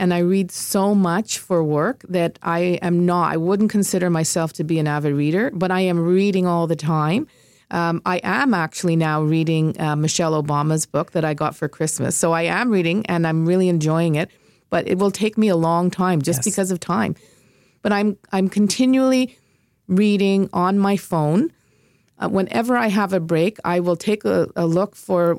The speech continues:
Speaker 1: um, articles on women in leadership, um, ar-,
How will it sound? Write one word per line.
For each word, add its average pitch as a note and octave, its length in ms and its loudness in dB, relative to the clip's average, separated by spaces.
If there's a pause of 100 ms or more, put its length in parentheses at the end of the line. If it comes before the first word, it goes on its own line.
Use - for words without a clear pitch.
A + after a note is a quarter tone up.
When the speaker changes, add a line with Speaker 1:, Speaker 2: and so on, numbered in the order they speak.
(140)
Speaker 1:
um, E3+ 240 -2
articles F3 400 -2
on F3 120 2
women E3+ 200 2
in E3 120 2
leadership, A#3+ 640 0 (520)
um, D#3+ 360 -2 (460)
ar-, - 160 -8